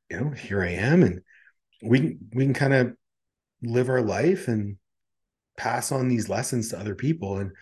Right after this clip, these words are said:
when we're going through it ourselves, or we have clients that are going through it and we can pass on that information, we, you know, we glanced over the science bit because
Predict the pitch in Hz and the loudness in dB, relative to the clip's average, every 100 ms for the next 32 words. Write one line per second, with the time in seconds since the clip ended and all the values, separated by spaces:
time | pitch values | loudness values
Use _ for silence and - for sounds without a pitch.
0 | - - _ _ _ _ _ _ _ _ | -20 -20 _ _ _ _ _ _ _ _
1 | - 113 110 135 143 135 107 123 143 139 | -10 0 4 6 6 6 6 4 4 2
2 | - 107 117 147 208 - _ _ 104 104 | -2 0 2 2 0 -8 _ _ -8 -6
3 | - - 87 95 127 147 123 104 104 95 | -6 -6 -6 -2 -2 -2 -2 -2 -2 -2
4 | 104 - 95 98 113 120 127 117 117 117 | -6 -8 -4 0 0 2 2 4 4 2
5 | 113 - 120 131 135 104 - 92 - 92 | 2 2 4 6 4 0 -4 -8 -6 -6
6 | 90 104 101 95 95 92 90 90 90 113 | -4 -6 -4 -6 -6 -6 -4 -2 -2 0
7 | 117 123 - - - - _ _ _ _ | 2 2 -2 -20 -20 -20 _ _ _ _
8 | 240 - _ _ _ _ 143 127 131 170 | -18 -18 _ _ _ _ -4 0 6 8
9 | 185 185 - _ _ _ _ _ _ _ | 6 4 -12 _ _ _ _ _ _ _
10 | - 139 143 143 127 123 147 165 160 131 | 6 8 8 6 4 2 4 4 4 4
11 | 135 165 147 123 - 117 139 175 165 101 | 4 6 4 4 0 0 0 0 0 -2
12 | 117 110 127 123 139 131 - - | -2 -4 -8 -4 -2 0 -4 -8